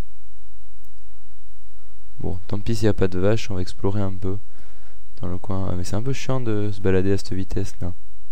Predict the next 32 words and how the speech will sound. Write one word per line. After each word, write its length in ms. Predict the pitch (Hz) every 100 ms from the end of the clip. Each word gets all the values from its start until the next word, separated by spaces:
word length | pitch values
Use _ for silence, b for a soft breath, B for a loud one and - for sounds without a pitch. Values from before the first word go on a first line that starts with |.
| - - - - - - - - - - - - - - - - - - - - - - - - - - - - - - - - b b b b b - - -
Parce 120 | -
que 100 | -
c'est 160 | 90 101
comme, 280 | 120 117
euh, 340 | 101 98 87 85
je 80 | -
peux... 160 | - - - -
dans 100 | -
le 60 | 98
premier 260 | - 107 104
épisode, 420 | 101 101 101 107
ça 140 | - 95
m'est 80 |
arrivé 200 | 92 92
plusieurs 320 | 95 95 95 98
fois, 200 | - 110
les 160 | 92
entités 420 | 98 - 95 113
étaient, 220 | 104 - 98
euh, 100 | 101 - - B B B B B -
au 60 |
ralenti. 640 | 104 101 98 98 143 151 - - - - - - - - - -
Et 40 |
vu 100 | 117
que 140 | 127 -
le 80 | 110
cheval, 440 | - - 113 104
c'est, 420 | - - - -
c'est 180 | - -
un 80 | 92
mob, 320 | 92 123 101
bah, 180 | 87 87